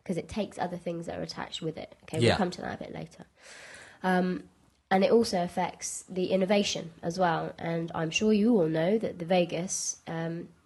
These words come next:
Speaker 1: innervates the stomach. Well, what actually happens is the anterior part of the stomach ends up being innervated by the left vagus and the posterior part by the right vagus.
Speaker 2: Yeah, as a direct result of the stomach rotating through ninety degrees.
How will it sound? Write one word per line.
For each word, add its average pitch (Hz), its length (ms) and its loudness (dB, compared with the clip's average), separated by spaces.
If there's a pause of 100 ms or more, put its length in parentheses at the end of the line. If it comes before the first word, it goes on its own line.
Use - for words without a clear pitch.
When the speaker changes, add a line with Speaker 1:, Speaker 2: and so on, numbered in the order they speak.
(260)
Speaker 1:
innervates 170 380 -4
the 165 60 -10
stomach. 156 400 -6
Well, 185 120 -2
what - 100 0
actually - 240 -2
happens 202 340 -2
is 170 120 -4
the 185 100 2
anterior 196 560 4
part 160 260 -2
of 165 80 -8
the 165 60 -8
stomach 170 400 -4 (120)
ends 185 180 2
up - 160 -4
being 180 180 0
innervated 170 400 -4
by 160 100 -6
the 165 120 -4
left 240 320 0
vagus 165 500 -4 (420)
and 185 80 -6
the 175 60 -4
posterior 190 640 2
part 156 500 -4 (260)
by 175 100 -4
the 175 100 -2
right 170 520 -6 (160)
vagus. - 580 -18 (220)
Speaker 2:
Yeah, 90 160 -6
as 92 100 -2
a 104 80 -2
direct 101 380 0
result 95 440 -2
of 87 200 -8
the 92 100 -8
stomach 90 380 -4
rotating 90 800 -2
through - 180 -6
ninety 85 320 -8
degrees. 82 420 -6